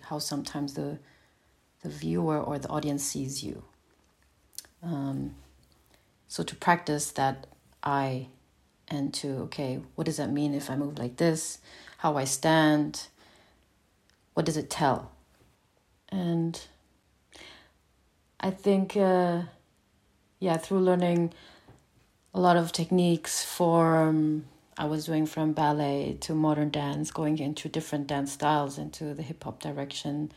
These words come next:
also voguing, um, learning the different cultures and energies from these different dance styles. Um, I find it ver-, very interesting to, to really, um,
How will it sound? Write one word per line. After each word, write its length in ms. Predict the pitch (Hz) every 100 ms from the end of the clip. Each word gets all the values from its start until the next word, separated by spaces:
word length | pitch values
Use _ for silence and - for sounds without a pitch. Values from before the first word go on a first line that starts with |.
| - - - - - -
also 240 | 160 - 156
voguing, 760 | 147 147 143 143 139 135 135 -
um, 440 | 139 139 135 143 - - -
learning 260 | 160 165 160
the 80 | 143
different 760 | 165 - 147 143 - - - - _ _ _ _ _ _
cultures 760 | - 160 160 - 139 135 139 -
and 260 | 143 -
energies 640 | 160 160 151 139 139 139 -
from 240 | - 139
these 200 | 139 143
different 360 | - - 139 135
dance 240 | 143 131
styles. 520 | - 143 139 131 135 - _ _ _ _ _ _ _ _ _ _ _ - - - - _ -
Um, 600 | 180 151 143 139 143 151 - _ _ _ _ _ _ -
I 80 |
find 260 | 175 175 170
it 80 | 156
ver-, 160 | 156
very 300 | 151 160 156
interesting 760 | 170 175 165 - 151 147 147 156 - - _ _ -
to, 340 | - 151 135 -
to 160 | - 160
really, 640 | 151 156 147 139 143 - -
um, 380 | 151 143 151